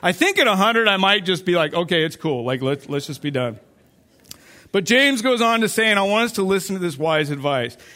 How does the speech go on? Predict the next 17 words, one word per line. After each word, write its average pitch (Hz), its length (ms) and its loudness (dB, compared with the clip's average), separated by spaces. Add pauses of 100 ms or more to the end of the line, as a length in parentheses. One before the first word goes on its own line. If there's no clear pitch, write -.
(100)
"Instead, 240 600 2
you 220 160 0
ought 196 240 0
to 180 100 -6
say, 156 480 0 (300)
'If 240 400 0
the 196 120 0
Lord 160 380 0
wills, 131 800 -4 (580)
we 131 100 -8
will 135 180 -2
live 143 440 -2 (120)
and 120 140 -12
do 117 140 -8
this 175 540 -4
or 127 160 -12
that.'" 104 300 -12